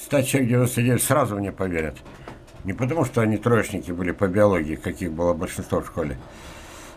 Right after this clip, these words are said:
Вот. Не поэтому. Потому что здравый смысл присущ вообще людям. Вот. И то, что я говорю, оно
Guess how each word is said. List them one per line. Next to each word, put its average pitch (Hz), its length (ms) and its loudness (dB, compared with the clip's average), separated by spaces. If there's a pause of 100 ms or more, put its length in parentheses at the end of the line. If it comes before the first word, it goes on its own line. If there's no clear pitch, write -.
Вот. 82 400 2 (1300)
Не 107 140 4
поэтому. 82 720 4 (100)
Потому 117 320 2
что 107 500 4
здравый 120 340 6
смысл 123 360 0
присущ - 460 0
вообще - 280 0
людям. 78 380 0 (600)
Вот. 78 300 -4
И 92 60 -2
то, - 160 4
что - 160 4
я 113 140 8
говорю, 123 500 8
оно 95 960 2